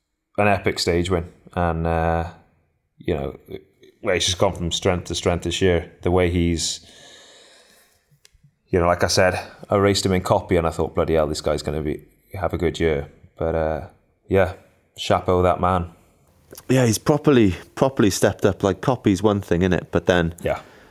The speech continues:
Speaker 2: to do what he did in the, in the Ardennes, and then the way he rode and just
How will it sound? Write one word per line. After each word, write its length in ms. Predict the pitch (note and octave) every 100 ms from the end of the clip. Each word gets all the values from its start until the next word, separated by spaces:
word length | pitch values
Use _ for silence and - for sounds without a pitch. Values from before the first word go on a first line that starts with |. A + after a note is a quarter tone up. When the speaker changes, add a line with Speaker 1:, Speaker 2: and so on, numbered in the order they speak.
| _ -
Speaker 2:
to 80 | F#2
do 180 | A#2 G#2
what 100 | F2+
he 80 |
did 280 | F2+ G#2 F2+
in 180 | F#2+ F2+
the, 380 | F2+ F2+ F2 E2+ - _ _ _ _ _ _ _ _ -
in 140 | A2+ G#2
the 100 | G#2
Ardennes, 600 | G2 F2+ G#2 G#2 F#2 F#2
and 120 | F#2
then 320 | F#2+ F#2 F2 - - _ _ _ -
the 140 | - G2+
way 140 | G2
he 60 | F#2
rode 380 | F2+ F#2+ F#2+ F#2
and 140 | E2+
just 180 | E2+ -